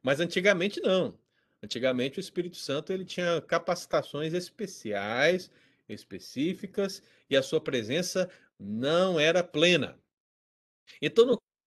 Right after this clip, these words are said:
caso de Saul, isso aconteceu. O Espírito Santo se retirou. E se o Espírito Santo se retira, o que acontece?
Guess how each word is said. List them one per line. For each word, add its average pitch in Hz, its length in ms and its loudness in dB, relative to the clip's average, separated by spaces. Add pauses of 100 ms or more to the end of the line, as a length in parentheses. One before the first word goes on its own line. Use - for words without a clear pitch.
(300)
caso 233 300 2
de 214 100 -6
Saul, 196 380 4
isso 220 160 -4
aconteceu. 208 760 0 (640)
O 143 60 -4
Espírito 220 460 -4
Santo 196 260 -2
se 185 80 -4
retirou. 196 580 2 (500)
E 190 100 0
se 262 140 2
o - 20 8
Espírito 311 540 2
Santo 247 300 4
se - 140 -4
retira, 226 680 6
o - 1400 -20
que 233 100 4
acontece? 185 800 0